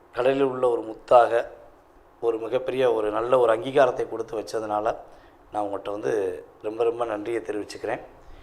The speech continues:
மேலும் நீங்கள் ஆதரவு கொடுக்க வேண்டும் என்று அன்புடன் கேட்டுக்கொள்கிறேன். அதே போல் வந்து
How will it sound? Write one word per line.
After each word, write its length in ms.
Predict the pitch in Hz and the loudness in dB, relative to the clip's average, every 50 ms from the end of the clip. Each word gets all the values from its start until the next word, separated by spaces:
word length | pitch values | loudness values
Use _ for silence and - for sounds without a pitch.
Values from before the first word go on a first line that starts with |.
| - - - - - - _ - | -20 -20 -20 -20 -20 -20 _ -2
மேலும் 380 | 123 131 139 147 156 170 - - - - | 2 6 6 6 6 4 0 -6 -8 -8
நீங்கள் 220 | 123 120 117 113 | -6 -2 0 4
ஆதரவு 320 | 113 113 120 120 123 123 107 | 6 6 6 6 4 2 -2
கொடுக்க 220 | 113 110 107 117 | -2 -4 -4 -4
வேண்டும் 260 | 110 107 104 107 104 | -6 -4 -6 -8 -8
என்று 480 | 107 107 107 131 151 135 110 - - - | -8 -6 -2 2 2 2 2 0 -2 -4
அன்புடன் 380 | - 113 117 117 123 123 120 107 | -6 -6 -2 -2 -2 -2 -2 -4
கேட்டுக்கொள்கிறேன். 720 | - - 110 110 117 107 110 107 107 104 110 131 - - - - - - - - - - - _ _ _ _ _ _ _ _ _ - _ _ _ _ _ _ _ - _ _ _ _ _ _ - | -6 -6 -6 -6 -6 -8 -8 -8 -6 -4 -2 -4 -4 -4 -10 -18 -20 -20 -20 -20 -20 -20 -20 _ _ _ _ _ _ _ _ _ -20 _ _ _ _ _ _ _ -20 _ _ _ _ _ _ 0
அதே 180 | 120 120 135 | 2 4 4
போல் 200 | 135 123 139 151 | 4 4 4 4
வந்து 640 | 151 135 - 156 175 156 131 117 107 101 98 92 - | 4 4 4 4 4 4 4 4 0 -2 -4 -6 -10